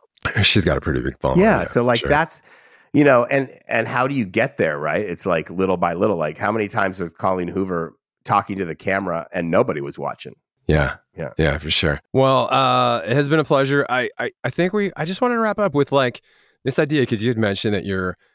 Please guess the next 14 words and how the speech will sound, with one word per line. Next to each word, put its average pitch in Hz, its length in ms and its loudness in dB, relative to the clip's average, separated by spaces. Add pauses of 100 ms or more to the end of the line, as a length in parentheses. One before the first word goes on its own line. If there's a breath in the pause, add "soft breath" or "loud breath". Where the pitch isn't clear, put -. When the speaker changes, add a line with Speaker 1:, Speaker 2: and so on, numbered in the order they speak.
(100)
Speaker 1:
unplugging 85 720 0 (400)
from 92 160 2
technology, 85 880 2 (480)
uh, 80 320 2
more 80 280 2
and 78 80 -2
more. 76 500 0
And 92 100 -2
I 90 40 0
thought 107 160 0
that 101 80 4
was 95 160 2
a 104 60 -4
cool 87 500 0